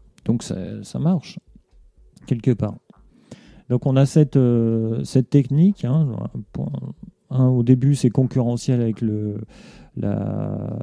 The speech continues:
la mairie front de gauche, euh, stalinienne, et puis petit à petit ça finit par, euh, donc ça reste toujours concurrentiel, hein, ils ne sont toujours pas, euh, complètement au conseil municipal.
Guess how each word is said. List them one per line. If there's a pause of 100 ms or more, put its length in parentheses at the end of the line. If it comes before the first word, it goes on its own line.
la
mairie
front
de
gauche,
euh,
stalinienne, (460)
et
puis
petit
à
petit
ça
finit
par,
euh,
donc
ça
reste
toujours
concurrentiel,
hein,
ils
ne
sont
toujours
pas,
euh, (960)
complètement
au
conseil
municipal.